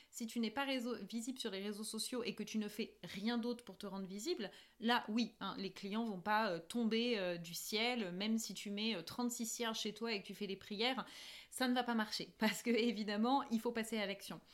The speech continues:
Mais si tu mets en place d'autres leviers à côté, je te garantis que tu peux te passer d'une présence sur les réseaux sociaux. Donc vraiment, euh, ne t'inflige pas de faire des choses qui ne te correspondent pas, qui ne font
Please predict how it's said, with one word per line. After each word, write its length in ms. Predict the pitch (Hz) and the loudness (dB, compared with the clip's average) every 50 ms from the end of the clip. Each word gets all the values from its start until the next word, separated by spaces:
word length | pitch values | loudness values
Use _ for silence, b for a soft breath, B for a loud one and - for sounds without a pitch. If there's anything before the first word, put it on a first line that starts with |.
| B B B B 269 220 | B B B B -4 4
Mais 120 | 220 226 240 | 4 4 4
si 200 | 226 - 349 349 | 4 0 -4 -6
tu 160 | - - 330 | -4 -2 0
mets 140 | 320 311 311 | 0 2 2
en 160 | 285 262 247 | 2 0 0
place 380 | 247 - 269 226 226 220 - | -2 0 0 0 0 0 -4
d'autres 460 | 190 190 254 294 320 - - - 254 240 | -4 -2 -2 -2 -2 -4 -4 -2 0 0
leviers 320 | 226 226 214 208 226 220 | 2 0 0 0 0 0
à 100 | 196 185 | 0 -2
côté, 400 | 180 196 170 165 - 240 302 302 B B B B - | -4 -6 -6 -4 -2 -2 -4 -4 B B B B -10
je 120 | 185 196 | -10 -8
te 120 | 202 - 196 | -6 -6 -6
garantis 540 | 185 196 220 226 208 196 - - - 285 | -2 -2 -2 -2 -2 -4 -4 -4 -6 -4
que 80 | 277 262 | -4 -4
tu 200 | 220 - - 220 | -6 -4 -6 -8
peux 280 | 220 - - 294 320 330 330 - - | -8 -6 -6 -6 -6 -6 -8 -14 -6
te 80 | - 240 | -4 -4
passer 500 | 226 220 190 196 - - 226 262 330 - - - | -2 -2 -4 -4 -4 -4 -4 -4 -6 -8 -12 -8
d'une 200 | 185 202 240 240 | -2 0 0 0
présence 400 | 226 - - 214 190 208 240 262 | 0 -2 -4 -4 -4 -2 -4 -4
sur 160 | 254 - 240 | -4 -6 -6
les 100 | 202 196 | -6 -6
réseaux 280 | 196 196 202 185 190 196 | -6 -6 -8 -8 -8 -12
sociaux. 380 | 185 - 185 - - - 160 - | -12 -12 -12 -10 -10 -10 -10 -10
Donc 220 | - 190 196 196 196 | -8 -8 -6 -6 -6
vraiment, 460 | 190 196 196 220 220 233 277 330 349 B B B B B B - - | -4 -2 2 2 4 4 2 2 -2 B B B B B B -4 -2
euh, 360 | 202 196 190 190 190 185 180 - - - | 0 0 0 0 -2 -4 -6 -10 -6 0
ne 160 | 208 214 233 | 2 4 4
t'inflige 680 | 240 240 - 285 302 294 294 - 285 262 247 - - - | 4 4 2 2 2 2 0 0 0 0 2 0 0 2
pas 240 | - 233 254 339 B B B B - | 2 2 2 2 B B B B -2
de 120 | 202 220 | 0 0
faire 180 | 214 214 254 240 | 2 2 2 2
des 140 | 220 226 226 | 2 2 0
choses 400 | 226 - - 294 302 285 269 - | 0 0 0 0 0 -2 -4 -6
qui 180 | - - - | -4 0 2
ne 100 | 240 226 | 2 2
te 140 | 214 214 - | 2 0 -4
correspondent 680 | 190 190 - - 262 254 254 240 240 - - 208 208 - | -6 -6 -2 -2 0 2 2 0 0 -2 -4 -4 -4 -2
pas, 200 | - 202 254 330 | 0 0 0 0
qui 160 | - - 240 | 0 0 -2
ne 100 | 208 190 | -2 -2
font 220 | 180 - - 180 | -4 -8 -12 -14